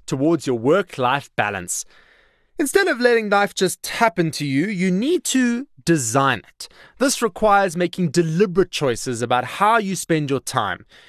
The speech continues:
In order to come up with a roadmap of how to go about deciding on these choices and allocating your time, you might need some guidance.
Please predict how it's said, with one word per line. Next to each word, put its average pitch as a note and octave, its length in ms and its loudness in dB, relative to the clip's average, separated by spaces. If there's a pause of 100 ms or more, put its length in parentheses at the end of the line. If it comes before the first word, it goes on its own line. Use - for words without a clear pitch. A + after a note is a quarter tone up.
(140)
In D#3+ 100 0
order C4 180 4
to G3+ 120 -4
come G3+ 200 0
up F#3 120 0
with E3+ 140 -2
a D#3+ 40 4
roadmap D#3 720 2
of C3 140 -2
how C#3 160 0
to C#3 80 0
go C#3 220 2
about C3 340 0
deciding A#3 520 0
on C#3+ 100 0
these B2+ 160 -4
choices C#3 520 -2 (320)
and D3 140 -2
allocating F#3 540 2
your C#3+ 100 -2
time, C#3+ 340 2 (320)
you A#3 120 -2
might A#3 220 2
need E3+ 200 -2
some C#3 220 0
guidance. - 600 0